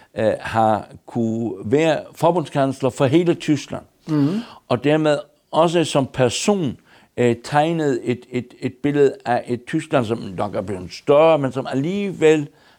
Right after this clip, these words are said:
Speaker 1: stadigvæk kender sin rolle og sit ansvar. Øh, det er da også en succeshistorie, også for en østtysker.
Speaker 2: Jo, men det er, for det første er det jo en meget individuel succeshistorie, ikke? For det andet tror jeg, at Merkels virkelige styrke,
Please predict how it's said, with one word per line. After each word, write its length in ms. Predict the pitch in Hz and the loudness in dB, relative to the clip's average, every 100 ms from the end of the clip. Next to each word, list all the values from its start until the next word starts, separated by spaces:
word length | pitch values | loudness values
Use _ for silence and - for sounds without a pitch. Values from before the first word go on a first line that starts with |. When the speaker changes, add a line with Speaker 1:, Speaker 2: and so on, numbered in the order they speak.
| _ _ _ - | _ _ _ -20
Speaker 1:
stadigvæk 520 | - 147 170 151 143 - | 0 6 6 6 2 0
kender 280 | 139 135 | 0 0
sin 380 | 123 - 160 160 - _ _ | -2 -2 -4 -4 -10 _ _
rolle 240 | 104 127 156 | 0 2 2
og 120 | 135 | -2
sit 180 | - - - | -6 -6 0
ansvar. 500 | 151 147 - 76 - _ _ _ _ _ _ _ _ | 0 -2 -8 -10 -14 _ _ _ _ _ _ _ _
Øh, 80 | 90 90 | -18 -10
det 100 | 110 | -6
er 40 | 135 | -4
da 80 | 160 | -4
også 300 | - 165 160 | -4 -4 -4
en 220 | 117 110 87 | -4 -6 -8
succeshistorie, 960 | - 104 - 104 104 95 101 90 90 | -12 -14 -10 -12 -12 -12 -8 -8 -4
også 220 | - 156 196 | -2 -2 -2
for 160 | 196 | -4
en 80 | 175 | -4
østtysker. 440 | 160 - 101 - _ _ _ - - - | -6 -8 -16 -16 _ _ _ -20 -14 4
Speaker 2:
Jo, 280 | 165 214 - | 6 6 4
men 180 | 156 147 | 0 2
det 140 | 151 | 4
er, 100 | 139 | 4
for 140 | 180 120 | 2 0
det 60 | |
første 300 | 139 226 - | 0 -2 0
er 180 | 185 - | 0 0
det 100 | 127 | 2
jo 40 | 117 | 2
en 80 | |
meget 240 | 117 131 156 | 4 2 2
individuel 500 | 120 113 110 120 127 | -2 -6 2 2 2
succeshistorie, 800 | 120 - 87 104 110 107 - 127 | -2 -8 -8 -10 -12 -14 -10 -8
ikke? 140 | 135 - - - | -8 -12 -20 -18
For 140 | - 135 | -2 0
det 60 | |
andet 280 | 123 170 226 | 2 2 0
tror 220 | - 135 | 4 4
jeg, 160 | 127 117 | 4 2
at 100 | 110 | 0
Merkels 440 | 117 147 202 120 | 0 2 0 -2
virkelige 360 | 117 185 220 117 | 0 0 0 -2
styrke, 440 | - 120 156 165 | -2 2 2 2